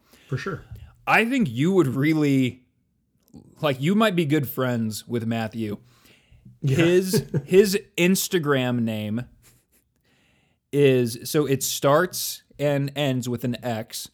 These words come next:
Speaker 2: which
Speaker 1: Perfect.
Speaker 2: I, which
Speaker 1: Good.
Speaker 2: I sort of referenced earlier unknowingly.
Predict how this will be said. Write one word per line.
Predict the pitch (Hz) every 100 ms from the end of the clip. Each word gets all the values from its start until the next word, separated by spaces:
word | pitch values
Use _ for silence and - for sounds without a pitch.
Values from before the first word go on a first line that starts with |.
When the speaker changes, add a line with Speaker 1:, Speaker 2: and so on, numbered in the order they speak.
| _
Speaker 2:
which | - 147 135 -
Speaker 1:
Perfect. |
Speaker 2:
I, | 139 139 139 131 - _
which | - 143 107
Speaker 1:
Good. | 104
Speaker 2:
I | 135 135 131 127 123 -
sort | - - - 170 190
of | 220 143
referenced | 135 151 156 135 -
earlier | - 147 156 139 127 117
unknowingly. | 139 165 123 143 127 101 98